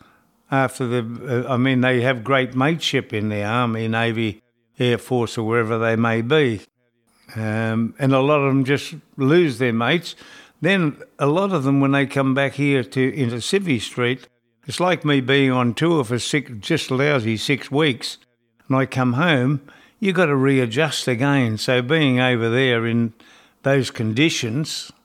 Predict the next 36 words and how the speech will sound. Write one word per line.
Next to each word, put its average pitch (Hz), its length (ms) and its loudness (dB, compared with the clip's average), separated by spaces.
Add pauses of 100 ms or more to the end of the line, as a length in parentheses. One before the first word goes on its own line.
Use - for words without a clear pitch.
(440)
um, 131 420 -2
and 135 180 -2
coming 135 360 0
back 139 200 0
and 123 120 2
having 120 320 -2
to 117 160 0
adjust 135 600 -2 (200)
to 131 120 2
their 120 200 2
family 143 680 4
and, 117 280 2 (300)
uh, 127 200 2
different 127 420 0
lifestyle 131 640 2
again, 131 720 0 (260)
and, 143 380 2
uh, 135 160 2 (460)
very 180 340 2
difficult. 127 560 -2
So 147 220 -2
I 143 60 -2
can 156 180 -2
understand 143 560 0
a 135 40 0
lot 135 200 2
of 131 140 0
the, 107 120 -2 (140)
the 120 140 2
head 143 280 2
problems 123 440 0
that 123 100 -2
come 113 240 0
out 110 240 0
of 131 80 -4
it 165 200 -6